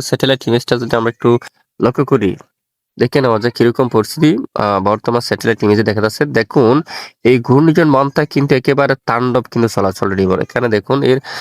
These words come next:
আহ, একেবারে ভয়াবহ গভীর মেঘমালা কিন্তু আমরা এখানে লক্ষ্য করতে পারছি, বিজয়বাধা, নীলুরি।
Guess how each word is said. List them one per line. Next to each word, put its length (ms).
আহ, 220
একেবারে 360
ভয়াবহ 500
গভীর 280
মেঘমালা 460
কিন্তু 200
আমরা 160
এখানে 340
লক্ষ্য 240
করতে 220
পারছি, 300
বিজয়বাধা, 520
নীলুরি। 360